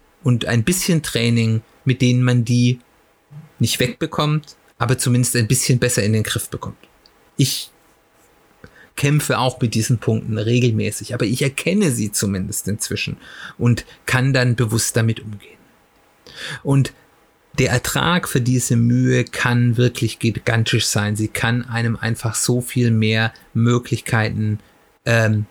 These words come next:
eröffnen und einen vor allem zufriedener und glücklicher mit sich selbst machen. Und das ist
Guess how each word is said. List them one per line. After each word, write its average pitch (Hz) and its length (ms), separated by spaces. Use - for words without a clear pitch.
eröffnen 123 680
und 139 240
einen 127 240
vor - 160
allem 117 220
zufriedener 120 600
und 110 120
glücklicher 117 460
mit 101 160
sich - 180
selbst - 360
machen. - 280
Und 120 200
das 147 180
ist - 300